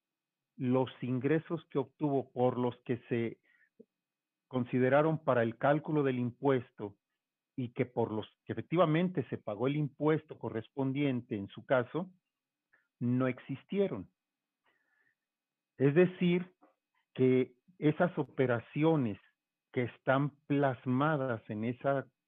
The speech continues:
contabilidad es ficticia.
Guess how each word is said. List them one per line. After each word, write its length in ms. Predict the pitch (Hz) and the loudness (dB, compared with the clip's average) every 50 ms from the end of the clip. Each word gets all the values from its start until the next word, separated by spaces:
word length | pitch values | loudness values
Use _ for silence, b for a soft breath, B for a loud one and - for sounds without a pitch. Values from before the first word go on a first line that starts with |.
| _ _ | _ _
contabilidad 760 | - 120 117 117 127 113 117 113 113 113 107 113 113 117 - _ _ _ _ _ _ _ _ _ _ _ _ _ _ _ _ _ _ _ - | -8 -8 -6 -6 -4 -4 -4 -4 -4 -2 0 0 0 0 -4 _ _ _ _ _ _ _ _ _ _ _ _ _ _ _ _ _ _ _ -4
es 120 | 131 127 - - - | -4 -4 -4 -6 -12
ficticia. 760 | - 143 123 - - - 190 190 180 - - 123 104 92 - | -12 -12 -12 -10 -8 -8 -8 -6 -8 -10 -10 -8 -8 -8 -10